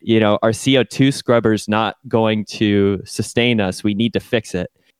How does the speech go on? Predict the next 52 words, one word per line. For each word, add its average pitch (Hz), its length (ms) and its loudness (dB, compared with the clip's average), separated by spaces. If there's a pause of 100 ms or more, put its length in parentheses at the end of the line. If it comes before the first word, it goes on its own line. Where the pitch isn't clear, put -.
(120)
And 113 120 -4
then 120 120 0
you 113 140 0
have 107 240 -2
the 101 80 0
split - 340 -2
in 95 80 -8
the 107 80 0
movie 101 380 2
where 101 180 0
it's 98 160 -4
the 117 100 0
nasa 117 480 0
guys, 95 540 -2
the 120 100 4
engineers 110 580 0
down 110 280 0
on 107 80 0
the 101 80 -4
ground, 98 520 -4 (460)
panicking 131 480 0
and 104 120 -2
being 120 200 2
like, 104 200 0 (220)
"Give 190 140 4
me 156 120 4
some 135 220 0
tape, 165 380 0 (240)
give 185 140 2
me 170 120 0
your 139 200 2
socks. 139 640 -2 (160)
We're 151 140 2
gonna 151 180 2
solve 151 380 2
this 131 220 0
and 123 120 -4
save 135 280 0
these 123 260 0
men." 120 360 0 (320)
And 123 160 0
they 123 120 2
literally 135 560 0
do 113 320 0 (120)
every 110 400 -4
single 113 400 -2
thing 107 280 -2
they 110 120 0
can 104 380 -4
to 113 120 -2
bring 104 260 0
back, 101 300 -2